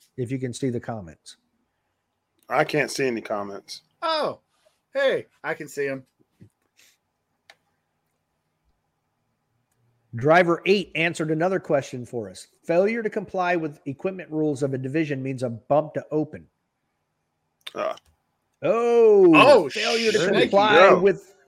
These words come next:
Speaker 1: yeah, failure to
Speaker 3: Oh,
Speaker 1: comply with
Speaker 3: oh.
Speaker 1: equipment rules of open <laughs> mean you shoot for no score.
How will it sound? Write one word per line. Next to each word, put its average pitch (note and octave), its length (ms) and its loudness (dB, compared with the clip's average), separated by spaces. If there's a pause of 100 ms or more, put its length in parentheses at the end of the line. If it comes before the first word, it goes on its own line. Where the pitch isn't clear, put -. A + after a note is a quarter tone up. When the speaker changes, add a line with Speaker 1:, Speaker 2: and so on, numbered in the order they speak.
(120)
Speaker 1:
yeah, E3 720 0
failure G#3+ 480 -2
to F#3+ 100 2
Speaker 3:
Oh, B3+ 180 4
Speaker 1:
comply G3 320 2
with F3+ 140 2
Speaker 3:
oh. - 40 4
Speaker 1:
equipment G#3 520 0
rules F#3+ 280 2
of E3+ 100 0
open G#3+ 460 0
<laughs> - 40 -16
mean G#3+ 160 -4
you G3 120 -2
shoot F#3 380 -2
for G3+ 160 0
no F3 280 2
score. G3+ 720 -2